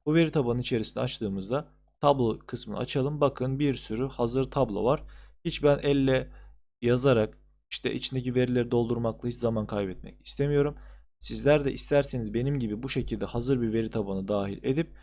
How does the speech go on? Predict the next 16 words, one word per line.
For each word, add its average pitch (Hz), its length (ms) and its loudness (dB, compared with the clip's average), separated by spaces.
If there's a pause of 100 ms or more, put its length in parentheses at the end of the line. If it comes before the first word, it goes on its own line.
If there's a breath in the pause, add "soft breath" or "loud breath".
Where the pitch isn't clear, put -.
(380 soft breath)
bunun 165 160 6
üzerine 110 440 4
dersleri 101 440 0
ben 98 120 0
size 98 220 -2
anlatabilirim. 101 600 -2 (400 loud breath)
İsterseniz 135 540 2
de 160 80 -2
kendiniz 160 440 2
bir 120 100 2
veri 104 160 4
tabanı 98 300 -4
oluşturun. 117 460 -4 (1080)
Kütüphane 131 440 2
adında 107 480 0 (320 soft breath)
işte 139 520 2